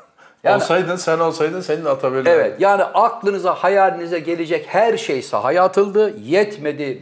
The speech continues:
Speaker 1: meşale atıldı. Ya sahada meşale var, adam maçı oynatıyor ya.
Speaker 2: Bir şey
Speaker 1: Demiyor ki,
Speaker 2: sorabilir
Speaker 1: "Bu
Speaker 2: miyim?
Speaker 1: nedir?" diye.
Speaker 2: Küçücük bir ayrıntı ama. Bölmek de istemem, heyecanlı
Speaker 1: Estağfurullah.
Speaker 2: girdin.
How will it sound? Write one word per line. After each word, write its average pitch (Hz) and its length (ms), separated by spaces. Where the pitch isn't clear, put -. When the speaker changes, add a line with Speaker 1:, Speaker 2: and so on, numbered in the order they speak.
Speaker 1:
meşale 147 460
atıldı. 196 680
Ya 147 200
sahada 156 440
meşale 202 480
var, 220 220
adam 185 300
maçı 151 260
oynatıyor 143 440
ya. 107 240
Speaker 2:
Bir 147 40
şey 196 200
Speaker 1:
Demiyor 311 180
ki, 170 60
Speaker 2:
sorabilir 190 180
Speaker 1:
"Bu 220 40
Speaker 2:
miyim? 214 160
Speaker 1:
nedir?" 165 180
diye. 131 120
Speaker 2:
Küçücük 165 440
bir 160 60
ayrıntı 131 440
ama. 110 200
Bölmek 139 400
de 135 80
istemem, 127 420
heyecanlı 117 320
Speaker 1:
Estağfurullah. 147 320
Speaker 2:
girdin. 127 160